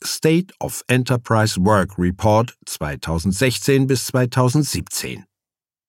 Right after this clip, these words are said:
Nach dieser Umfrage ist die Zeit, die amerikanische Büroangestellte eigenen Angaben zufolge für ihre eigentlichen Aufgaben aufwendeten,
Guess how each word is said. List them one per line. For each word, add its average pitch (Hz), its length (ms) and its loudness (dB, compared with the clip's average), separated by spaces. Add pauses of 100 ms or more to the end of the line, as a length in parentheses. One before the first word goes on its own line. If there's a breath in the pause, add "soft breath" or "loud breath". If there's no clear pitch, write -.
(800 loud breath)
Nach 87 320 0
dieser 120 400 2
Umfrage 135 600 2
ist 123 240 -2
die 113 80 2
Zeit, 127 440 0
die 80 140 -4
amerikanische 82 800 -2
Büroangestellte 98 1120 -2
eigenen 82 480 -2
Angaben 87 560 0
zufolge 107 580 0
für - 160 -6
ihre 76 300 -6
eigentlichen 95 600 -4
Aufgaben 92 600 0
aufwendeten, 98 840 0